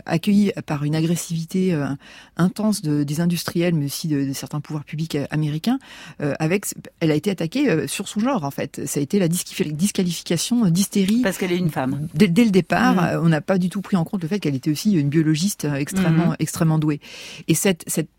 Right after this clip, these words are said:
Speaker 1: on va dire que cette, euh, cette disqualification d'hystérie, elle accompagne le mouvement environnementaliste. Et aujourd'hui,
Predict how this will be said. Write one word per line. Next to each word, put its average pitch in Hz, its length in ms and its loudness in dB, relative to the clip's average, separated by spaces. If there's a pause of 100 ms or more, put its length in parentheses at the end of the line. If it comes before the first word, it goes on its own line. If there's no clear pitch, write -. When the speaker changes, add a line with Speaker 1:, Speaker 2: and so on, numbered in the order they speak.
(140)
Speaker 1:
on 160 60 -4
va 165 80 2
dire 233 180 0
que 190 80 -6
cette, - 300 -6
euh, 139 180 -2 (360)
cette 151 220 0
disqualification 202 760 -2
d'hystérie, 202 400 0
elle 160 100 2
accompagne 196 640 2
le 160 100 2
mouvement 165 340 2
environnementaliste. 160 800 -2
Et 170 40 0
aujourd'hui, 170 500 0